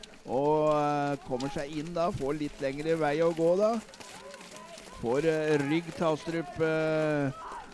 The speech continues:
Arnesen, eh, opp der, og tar noen sånne der, eh, spurtsteg opp på toppen for å komme seg helt fram.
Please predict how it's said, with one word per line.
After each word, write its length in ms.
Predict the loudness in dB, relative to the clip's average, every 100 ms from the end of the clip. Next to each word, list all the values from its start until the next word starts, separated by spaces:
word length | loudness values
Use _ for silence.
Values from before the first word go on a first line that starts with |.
| -4
Arnesen, 640 | 0 0 0 -4 -8 -4
eh, 280 | -2 0 0
opp 320 | 2 2 2
der, 260 | 2 4 4
og 960 | 4 4 4 4 4 2 4 4 2 -2 -14 -16 -10
tar 220 | -4 -2
noen 240 | -2 -4 -4
sånne 340 | -4 -4 -4
der, 40 | -2 -2
eh, 60 |
spurtsteg 1120 | -4 -2 -2 -2 -2 2 4 2 0 0 -2 -2
opp 220 | -4 -2 -2
på 360 | -2 2 0 2
toppen 320 | -2 -2 -2
for 140 | -2
å 100 | -2
komme 280 | -2 -4 -4
seg 220 | -4 -2
helt 240 | -2 -2 -2
fram. 320 | -2 -2